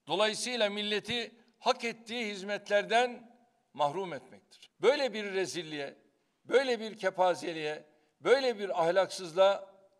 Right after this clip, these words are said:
asla izin veremeyiz. Kaldı ki bir cumhurbaşkanının ailesini hedef alarak böyle bir süreci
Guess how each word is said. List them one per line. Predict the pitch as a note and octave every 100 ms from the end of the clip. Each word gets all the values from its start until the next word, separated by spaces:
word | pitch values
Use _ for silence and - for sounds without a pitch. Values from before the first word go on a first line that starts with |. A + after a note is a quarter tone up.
| _
asla | G3 - E3 D#3
izin | C3 B2 G3+ F#3 _ _ _ _ B2
veremeyiz. | D#3 G3 C#3+ - - _
Kaldı | - D3+ G3+
ki | - A3 F#3 - _ _ _ _ _
bir | F#3 E3+
cumhurbaşkanının | C#3+ G3 G#3+ F3 D#3+ - E3+ E3+ F#3 F#3 A#2 - _ _ _ -
ailesini | C#3 F3 F3+ F#3 G3 F3+ G3+ A3 A#3+ E3+ - _ _
hedef | - F3 B3+ -
alarak | E3 G3 G3+ F#3 - - _ _ _ -
böyle | E3+ B3 G#3+
bir | F3+ D3+
süreci | - E3 F#3 F3+ D#3+ F#3